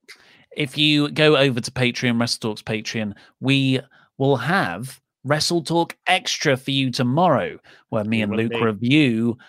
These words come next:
Speaker 1: Survivor Series two thousand and one, the
Speaker 2: Oh.
Speaker 1: end of W C W and E C W, A K A The Alliance, with such great W C W names in their team, like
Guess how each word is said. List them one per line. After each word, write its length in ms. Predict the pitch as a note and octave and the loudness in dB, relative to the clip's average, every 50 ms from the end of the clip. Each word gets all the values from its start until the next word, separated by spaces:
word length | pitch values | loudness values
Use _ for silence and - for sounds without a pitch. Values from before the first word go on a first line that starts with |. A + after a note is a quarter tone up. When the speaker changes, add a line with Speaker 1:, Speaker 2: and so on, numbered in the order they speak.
| _ _ _ _ _ | _ _ _ _ _
Speaker 1:
Survivor 580 | - - - B2+ A2+ G#2+ B2+ C#3 D3 C3+ C3 C3+ | -8 -4 -4 -2 0 2 4 4 4 4 2 0
Series 460 | C3+ - C#3 C3+ C3 C3+ C3 A#2+ - | 0 2 2 2 2 2 0 0 -4
two 260 | - - B2 B2+ C3 | -4 -4 -2 -2 -2
thousand 480 | B2+ - B2+ B2 B2+ B2 A#2+ A#2+ B2+ B2+ | -2 -2 -2 -2 0 -2 -2 -2 -2 -2
and 160 | B2 A#2+ A2+ | -2 -2 -2
one, 320 | G#2+ G2+ F#2+ F2+ F2+ F2+ - - _ _ _ | -2 -2 -4 -6 -8 -14 -20 -20 _ _ _
the 240 | B2 D3 C3+ C3 C3 | 0 2 2 2 0
Speaker 2:
Oh. 40 | - | 0
Speaker 1:
end 640 | - E3 F3 F3 E3+ C#3+ A#2+ G#2+ G#2 G#2 G#2 - - _ _ _ _ - | 0 2 2 2 2 0 -2 -4 -4 -6 -8 -10 -14 _ _ _ _ -6
of 220 | - A#2+ G#2 G#2 | -6 -6 -4 0
W 260 | - C#3 B2+ C#3+ C#3 C3+ | 0 0 2 2 0 -2
C 240 | - - D3+ C#3 | -2 -2 -2 -2
W 420 | C3+ A#2+ A#2+ C3 A#2+ A#2 B2 B2 A#2+ | -2 2 2 2 4 4 2 2 2
and 80 | A2+ A#2+ | 2 2
E 120 | C3 C#3+ | 2 0
C 220 | C3 - C3 A#2+ A2+ | -2 -2 -2 -2 0
W, 480 | G#2+ A2+ G#2+ G2+ A2 G#2+ A2 A#2+ C3 - - | 0 -2 -2 -2 -2 -2 -2 -2 -2 0 -2
A 100 | B2+ B2 | -2 -2
K 460 | A#2+ - A2+ A2+ A2+ G#2+ A2 A2 G#2+ | -2 -2 -2 -2 0 -2 -2 -4 -6
A 40 | - - | -8 -6
The 180 | B2 B2+ A#2 | -4 -4 -2
Alliance, 760 | A2 G#2 A2 C#3+ G3 G#3+ E3 B2+ A2+ G2+ F2 - - - - - - - _ | -2 0 2 2 2 4 2 2 0 -2 -4 -4 -4 -4 -4 -6 -12 -8 _
with 160 | - G#3 E3+ - | -2 -2 0 0
such 400 | - C4 C4 F#3 C#3 - - - - _ _ _ | 0 -2 -2 -2 -2 -6 -6 -8 -12 _ _ _
great 360 | - G#3 B3 C4 B3 G3 - | -2 2 2 2 2 2 0
W 280 | - G#3+ G3 G#3 G#3 G3 | -2 0 0 2 0 0
C 240 | - - A3 A3+ A3 | 0 -2 -2 -2 -2
W 320 | G3 A#3 A3+ A#3 A3+ A3+ | 0 -2 0 0 -2 -2
names 380 | A3 A#3+ B3+ B3+ B3 A#3 D#3+ D#3 | 0 -2 -2 0 0 0 0 0
in 100 | D3+ C#3 | -2 -2
their 160 | A#2 G#2+ F#2+ | -2 -4 -6
team, 340 | - - B2 A2 G2 F2+ F#2 | -8 -10 -10 -10 -10 -6 -2
like 460 | B2 F#3+ A3 - - - - - | 0 0 0 0 -2 -8 -14 -16